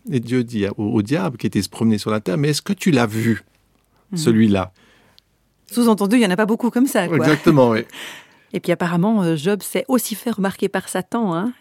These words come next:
Speaker 2: qui doit être même vexé et en colère de voir qu'il y a un homme qui résiste à,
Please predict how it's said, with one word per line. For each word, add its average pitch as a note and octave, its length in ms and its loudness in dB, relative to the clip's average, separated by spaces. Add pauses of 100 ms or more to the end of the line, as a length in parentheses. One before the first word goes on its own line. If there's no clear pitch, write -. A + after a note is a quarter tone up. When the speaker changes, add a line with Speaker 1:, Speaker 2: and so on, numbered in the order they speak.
(100)
Speaker 2:
qui G3+ 100 -2
doit F3 160 2
être F3+ 240 -2
même F3+ 240 0 (100)
vexé A#3+ 640 0
et G3+ 100 2
en F#3 120 0 (100)
colère C4 420 4
de F#3 120 0
voir G3 280 -6
qu'il F3+ 160 -8
y - 20 -4
a D#3+ 40 -4
un D#3+ 120 2
homme A3 180 6
qui F#3+ 160 -4
résiste F3 560 -4
à, E3 140 -8